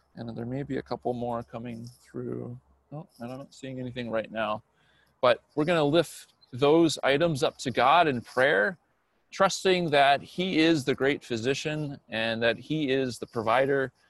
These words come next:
He is the one who has our lives in the palm of His hand. So, um, so let's pray together. Father in heaven,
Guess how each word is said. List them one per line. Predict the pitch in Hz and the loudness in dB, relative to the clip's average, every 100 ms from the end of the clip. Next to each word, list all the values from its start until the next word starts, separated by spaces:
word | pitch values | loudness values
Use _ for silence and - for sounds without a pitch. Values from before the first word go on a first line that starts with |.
| _ _ | _ _
He | _ 135 | _ -2
is | 139 117 | 0 0
the | 117 | -4
one | 110 120 117 120 110 _ _ _ | 0 -2 -2 -4 -8 _ _ _
who | 113 | -12
has | 107 104 110 | -2 0 0
our | 107 104 107 _ _ _ | 0 0 -2 _ _ _
lives | 107 113 117 117 - | 0 4 4 0 -6
in | 120 123 | -6 -4
the | 127 | -4
palm | 110 110 107 113 113 - | -6 -4 -2 -2 -4 -8
of | 95 95 | -8 -8
His | 92 - | -8 -12
hand. | 95 95 101 - _ _ _ _ _ | -14 -14 -16 -18 _ _ _ _ _
So, | - 117 101 101 92 - | -10 -4 -2 -2 -4 -8
um, | 98 98 98 98 101 - - _ - | -8 -6 -8 -12 -14 -16 -18 _ -16
so | - 110 | -10 -6
let's | 113 160 - | -2 -4 -2
pray | 143 131 | 0 0
together. | 117 110 98 101 117 _ _ _ - _ _ _ _ _ - | 0 -2 -2 -6 -10 _ _ _ -20 _ _ _ _ _ -20
Father | _ 156 147 151 | _ 4 6 4
in | 139 | 2
heaven, | 135 117 113 | 0 0 -2